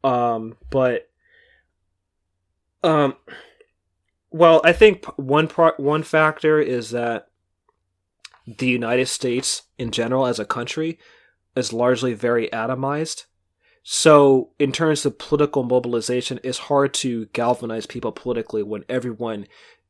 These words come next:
is living very, very atomized and alienated lives. So, and I think that has a role to play in terms of the development of a strong black body politic within the United States.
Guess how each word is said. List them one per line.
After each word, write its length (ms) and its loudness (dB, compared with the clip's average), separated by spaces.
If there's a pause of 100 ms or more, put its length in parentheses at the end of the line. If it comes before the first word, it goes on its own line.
(120)
is 180 2
living 400 4
very, 320 2
very 320 -2
atomized 720 -6
and 160 -14
alienated 480 -6
lives. 540 -10 (480)
So, 240 4
and 80 2
I 40 2
think 220 0
that 140 2
has 240 -2
a 60 0
role 240 0
to 80 -4
play 300 -2
in 100 -6
terms 440 -8
of 320 -6 (880)
the 220 4
development 680 4
of 240 -2
a 120 0
strong 800 0
black 640 -6
body 360 -2
politic 680 -6
within 680 -8
the 80 -10
United 260 -8
States. 500 -10